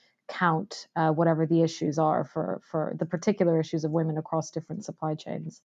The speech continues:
So better reporting for women in the supply chain would just really help, uh, bring, you know, to light the specific grievances, um, and challenges that they're facing. But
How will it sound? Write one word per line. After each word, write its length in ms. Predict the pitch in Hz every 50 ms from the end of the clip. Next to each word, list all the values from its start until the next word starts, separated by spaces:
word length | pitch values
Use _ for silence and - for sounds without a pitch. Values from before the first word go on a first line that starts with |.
| _ _ _ _ _ _ _ _ -
So 200 | 185 - - 247
better 300 | 208 240 262 254 247 240
reporting 760 | 220 214 208 202 - - - 220 208 202 196 185 170 170 170 160
for 120 | - 190
women 320 | 175 185 185 180 180 175 170
in 100 | 165 160
the 80 | 165
supply 420 | 160 - - - - 190 180 175 170
chain 280 | 175 - 170 160 160
would 140 | 160 165 160
just 200 | - 170 - -
really 220 | 190 185 185 180
help, 400 | 180 170 180 185 175 170 170 - - _ _
uh, 40 | 165
bring, 640 | 165 160 - 190 185 175 175 175 170 170 165 - 156
you 100 | 180 170
know, 220 | 160 160 160 160 160 - _ - -
to 60 | 190
light 500 | 175 175 175 175 170 156 160 165 170 - - _ _ _ _ _ _ _ -
the 180 | 185 165 196 190
specific 720 | 190 - - - 190 - - - 214 202 202 - 202 -
grievances, 880 | - 208 214 233 208 254 254 247 - - 269 269 277 277 262 - - - -
um, 600 | 180 180 180 180 175 175 175 175 175 175 170 156 - _ _ - -
and 160 | 202 196 190
challenges 560 | - - 190 190 202 202 214 208 214 233 208
that 140 | - 233 233
they're 140 | 240 220 220
facing. 520 | 220 - 233 247 240 - 285 277 285 269
But 260 | 233 214 208 - -